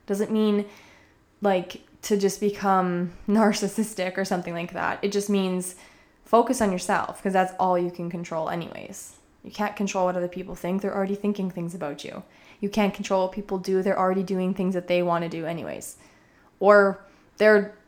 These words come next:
concerned about what other people are thinking about them. But it doesn't matter, because you being in control of yourself is basically what this fourth one comes down to. Be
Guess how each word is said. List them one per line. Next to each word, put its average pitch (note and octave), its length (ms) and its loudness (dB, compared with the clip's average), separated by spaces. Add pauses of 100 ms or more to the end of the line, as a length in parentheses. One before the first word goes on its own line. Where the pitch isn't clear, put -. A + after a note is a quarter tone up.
(320)
concerned G3 360 2
about F#3 120 4
what F#3+ 100 4
other G3 140 2
people F#3 220 0
are F#3 80 2
thinking F3+ 260 -4
about F3+ 200 -10
them. - 280 -8 (480)
But F#3+ 280 0
it - 60 -18
doesn't G3 260 2
matter, F#3 340 -8 (280)
because F#3+ 380 -4 (500)
you A3 680 0 (120)
being G3 560 2 (240)
in G3+ 220 2
control G3 460 0
of F#3+ 160 -2
yourself F#3 720 -2 (880)
is A3 280 4
basically A3 460 4
what G3+ 200 4
this G3 160 0
fourth F#3+ 300 2
one F#3 180 0
comes F3+ 280 -4
down F3+ 280 -6
to. - 220 -12 (1200)
Be G3+ 440 4